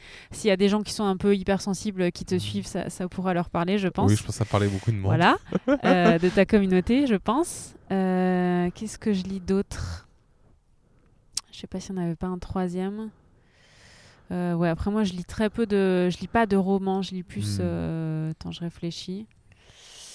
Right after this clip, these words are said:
Speaker 1: Euh, ouais, je suis un peu là-dedans en ce moment.
Speaker 2: Ouais.
Speaker 1: Voilà, c'est ça.
Speaker 2: Bon,
Speaker 1: Il y
Speaker 2: c'est
Speaker 1: avait,
Speaker 2: déjà,
Speaker 1: il y a
Speaker 2: c'est
Speaker 1: le,
Speaker 2: déjà
Speaker 1: il y a
Speaker 2: bien.
Speaker 1: le, le trois kiffs par jour que j'aime bien aussi, euh,
Speaker 2: Hmm.
Speaker 1: régulièrement, euh, me refaire parce que,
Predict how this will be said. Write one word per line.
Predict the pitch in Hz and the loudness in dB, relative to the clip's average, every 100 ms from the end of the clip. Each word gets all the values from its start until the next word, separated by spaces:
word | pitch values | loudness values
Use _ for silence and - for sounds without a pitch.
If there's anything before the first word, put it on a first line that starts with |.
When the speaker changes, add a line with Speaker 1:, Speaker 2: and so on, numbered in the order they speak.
| - - - _ | -20 -20 -20 _
Speaker 1:
Euh, | 180 175 175 170 170 | -4 0 2 2 0
ouais, | 160 170 | 0 -2
je | |
suis | - | -4
un | 185 | -6
peu | 185 | -4
là-dedans | 185 180 170 175 | -4 -4 -4 -6
en | |
ce | 185 185 | -4 -2
moment. | 202 | 2
Speaker 2:
Ouais. | 202 | 4
Speaker 1:
Voilà, | 190 165 | 2 0
c'est | 165 | -4
ça. | 175 160 180 _ _ | -10 -10 -12 _ _
Speaker 2:
Bon, | - | -2
Speaker 1:
Il | 180 | 4
y | |
Speaker 2:
c'est | 208 | 6
Speaker 1:
avait, | |
Speaker 2:
déjà, | 196 | 6
Speaker 1:
il | |
y | 214 | 6
a | |
Speaker 2:
c'est | 220 | 6
Speaker 1:
le, | |
Speaker 2:
déjà | 240 214 | 6 8
Speaker 1:
il | |
y | |
a | 240 | 8
Speaker 2:
bien. | 247 | 8
Speaker 1:
le, | 247 233 233 233 - - - - | 6 6 4 2 -4 -16 -20 0
le | 233 | 2
trois | - 269 | 6 6
kiffs | 269 311 | 6 2
par | - 262 233 | 6 6 8
jour | 262 - | 6 4
que | 226 | 2
j'aime | 214 208 | 2 2
bien | 220 220 | 2 2
aussi, | 202 113 113 | 0 0 2
euh, | 196 | 4
Speaker 2:
Hmm. | 196 | 4
Speaker 1:
régulièrement, | 202 208 208 202 208 220 | 2 2 2 2 0 0
euh, | 196 180 175 | 0 0 0
me | 175 180 | 0 0
refaire | 190 180 220 - | 0 2 0 0
parce | 190 185 | -2 -2
que, | - | -2